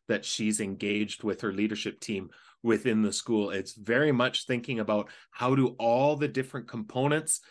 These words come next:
interact and align with one another, and recognize that over time, we're gonna start to connect and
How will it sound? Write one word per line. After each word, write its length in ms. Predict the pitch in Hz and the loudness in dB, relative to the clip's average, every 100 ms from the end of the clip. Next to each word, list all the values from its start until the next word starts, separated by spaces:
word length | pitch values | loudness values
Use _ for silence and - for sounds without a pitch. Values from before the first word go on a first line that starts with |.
| - _ _ - | -20 _ _ 0
interact 720 | 135 135 123 120 170 - - 113 | 0 2 0 2 0 -4 -10 -4
and 520 | 107 104 104 104 - _ _ - | 0 0 -2 -4 -8 _ _ -2
align 600 | 110 101 107 120 151 185 - _ _ | 0 2 2 2 0 -4 -12 _ _
with 220 | 127 123 | 2 2
one 200 | 127 131 | 4 2
another, 400 | 127 120 131 170 | 2 2 0 0
and 300 | 175 123 120 | -2 -2 -2
recognize 540 | 127 165 151 135 139 143 | -2 -4 -4 -2 -2 -2
that 120 | 120 135 | -4 -2
over 220 | 151 147 | -2 -2
time, 280 | - 143 139 | -2 -2 0
we're 120 | 127 | -2
gonna 220 | 135 135 | -2 -4
start 300 | 127 127 120 | -2 -4 -4
to 60 | - | -8
connect 440 | - 107 117 120 107 | -4 0 0 -2 -6
and 180 | 98 | -8